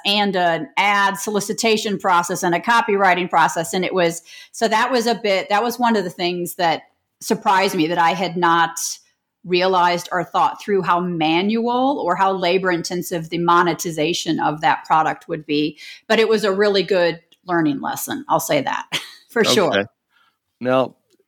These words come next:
Speaker 2: is Townie Life magazine still active?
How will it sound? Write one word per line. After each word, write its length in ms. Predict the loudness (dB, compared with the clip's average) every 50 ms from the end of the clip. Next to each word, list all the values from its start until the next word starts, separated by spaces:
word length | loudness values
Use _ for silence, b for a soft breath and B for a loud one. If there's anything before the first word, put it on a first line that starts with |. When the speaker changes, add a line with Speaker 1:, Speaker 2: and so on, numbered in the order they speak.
| _ _
Speaker 2:
is 220 | -4 -4 -4 -2 -2
Townie 320 | 0 0 2 2 2 2
Life 300 | 2 2 2 0 -2 -2
magazine 580 | 0 0 0 2 0 0 0 0 0 0 -2 -4
still 340 | -6 -6 -4 -2 0 2 2
active? 680 | 2 2 2 0 -4 -6 -6 -4 -4 -4 -6 -8 _